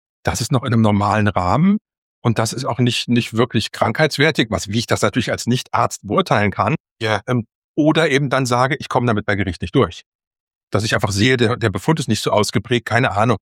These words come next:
Speaker 1: Da muss dann ja die Bauch-, Bauchhaut auch so ein bisschen über den Schamhügel überlappen und so. Da gibt's ja verschiedene Dinge, die man sich da anschauen kann.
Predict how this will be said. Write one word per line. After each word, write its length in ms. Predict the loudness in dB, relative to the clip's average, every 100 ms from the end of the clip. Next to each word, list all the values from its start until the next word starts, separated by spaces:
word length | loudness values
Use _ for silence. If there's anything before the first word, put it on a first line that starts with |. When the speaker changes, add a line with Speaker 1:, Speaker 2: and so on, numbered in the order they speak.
| _ _ -2
Speaker 1:
Da 80 | 0
muss 160 | 2
dann 140 | 2 2
ja 80 |
die 80 | 2
Bauch-, 320 | 2 2 2 0
Bauchhaut 480 | 0 0 0 0
auch 100 | 0
so 100 | -2
ein 40 | -2
bisschen 220 | -2 -2
über 100 | 0
den 120 | 0
Schamhügel 600 | 2 2 2 2 2 2
überlappen 520 | 2 0 2 2 0
und 100 | -2
so. 80 | 0
Da 80 | -2
gibt's 200 | -2 -2
ja 180 | 0 0
verschiedene 400 | -2 -2 0 2
Dinge, 180 | 2 2
die 80 | 2
man 120 | 0
sich 100 | 0
da 120 | -2
anschauen 360 | -2 0 0 2
kann. 240 | 2